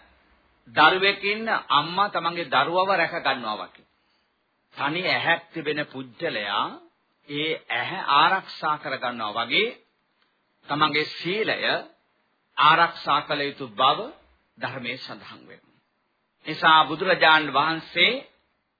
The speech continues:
මේ චතුපාරිශුද්ධි සීලය කුමක් සඳහාද කියලා දේශනා කළා.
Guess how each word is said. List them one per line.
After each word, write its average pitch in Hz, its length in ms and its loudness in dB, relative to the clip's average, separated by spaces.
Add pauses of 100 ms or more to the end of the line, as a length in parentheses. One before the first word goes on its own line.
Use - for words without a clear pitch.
(300)
මේ 151 120 -2
චතුපාරිශුද්ධි 190 1300 8
සීලය 190 420 -4 (1300)
කුමක් 208 380 4
සඳහාද 185 760 6
කියලා 165 480 0 (680)
දේශනා 117 480 -10
කළා. - 340 -20